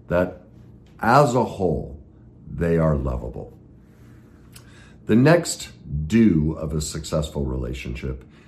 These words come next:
is that they just don't allow harmful behaviors. They don't make excuses for 'em. They don't condone them. They don't see them as, "Look, I have to, I have to put up with something, uh, you know, for me to be loved."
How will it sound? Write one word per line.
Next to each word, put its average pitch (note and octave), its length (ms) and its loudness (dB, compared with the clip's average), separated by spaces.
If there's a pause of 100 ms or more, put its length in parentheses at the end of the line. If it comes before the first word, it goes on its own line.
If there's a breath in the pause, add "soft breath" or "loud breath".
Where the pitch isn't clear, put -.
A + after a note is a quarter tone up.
(260 loud breath)
is D2+ 160 -6
that E2 260 0
they E2 120 0
just G#2+ 680 0
don't F2 300 -2
allow C#2+ 580 -2 (140)
harmful C#2+ 380 -6
behaviors. B1+ 720 -8
They E2 100 -4
don't F2+ 220 -2
make F2 240 -6
excuses G#2+ 600 -4
for A#2 280 -2
'em. C#3 140 -6 (400 loud breath)
They F2+ 100 -2
don't F#2 220 0
condone F#2+ 560 2
them. B2+ 320 0 (420 loud breath)
They F#2 100 -2
don't G#2 200 0
see G#2+ 240 2
them A2 280 4
as, F2+ 440 -2
"Look, G#2+ 280 -4
I F#2+ 80 -2
have G#2 180 -4
to, F2+ 260 -2 (540 loud breath)
I - 100 -10
have G#3+ 160 -2
to G2+ 240 -2 (220)
put A2 200 0
up - 180 2
with D2+ 120 -6
something, F#2 840 -2 (680 loud breath)
uh, E2+ 40 -4
you E2+ 220 -4
know, E2+ 100 -2
for F2 160 -4
me F2 160 -2
to D#2+ 80 0
be D#2+ 160 0
loved." D2+ 540 -2